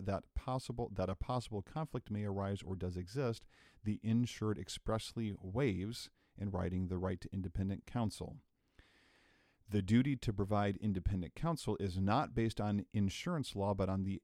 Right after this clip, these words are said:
ethical duty of an attorney to avoid representing conflicting interests, although the conflict must be significant.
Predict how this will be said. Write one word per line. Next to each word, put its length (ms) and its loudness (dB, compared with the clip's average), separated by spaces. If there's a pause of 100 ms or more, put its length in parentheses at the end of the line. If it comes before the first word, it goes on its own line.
ethical 520 -2 (120)
duty 380 2
of 120 -2
an 120 2
attorney 440 0
to 140 0
avoid 320 2
representing 800 0
conflicting 500 -4
interests, 640 -2 (540)
although 340 2
the 180 -2
conflict 640 -4
must 480 -2
be 280 -2 (100)
significant. 1080 -6